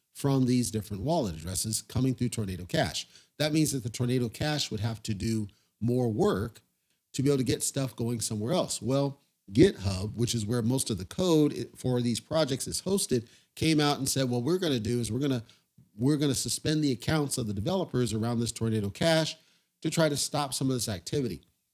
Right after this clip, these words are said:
Neither of these is going to fully stop what's happening. What's gonna happen is it's going to freeze a lot of the money that's flowing through this right now and make it harder through some of this.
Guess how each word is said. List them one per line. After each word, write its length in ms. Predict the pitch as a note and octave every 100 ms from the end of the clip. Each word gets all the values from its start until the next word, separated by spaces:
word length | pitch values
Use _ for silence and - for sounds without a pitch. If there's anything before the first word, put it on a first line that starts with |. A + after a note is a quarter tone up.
| _ _
Neither 380 | A2+ E3+ G3+ F3+
of 60 | C#3+
these 180 | C3+
is 100 | A#2+
going 220 | A2+ B2+ -
to 120 | A2+
fully 520 | - - C#3+ E3 E3+
stop 420 | D#3+ - D#3+ -
what's 180 | D#3+ D#3+
happening. 440 | E3 D#3+ E3+ E3+
What's 300 | E3+ B2+ -
gonna 220 | - C#3 B2+
happen 440 | C3+ C3 B2+ C3 _ _ _ -
is 300 | B2+ C3 B2+
it's 180 | A#2+ -
going 220 | B2+ A#2+
to 100 | A2
freeze 680 | - B2+ C#3 D3+ E3 E3 - -
a 80 | B2
lot 180 | C3
of 80 | A#2+
the 80 | A2+
money 520 | A#2 F3+ A#2+ F2 B2+ - _ _ _ _ G#2+
that's 360 | C3 B2+ - -
flowing 340 | - D3 D3+
through 140 | B2+ C#3
this 160 | B2+
right 180 | A#2 G#2+
now 420 | A2+ C#3+ D3 C#3 - _ -
and 160 | C#3
make 160 | C#3 C3
it 100 | -
harder 640 | - F#3 G3 C#3 A#2 A#2+ - _ _ _
through 120 | C3
some 200 | A#2 C3+
of 80 | B2
this. 340 | G2+ D2+ -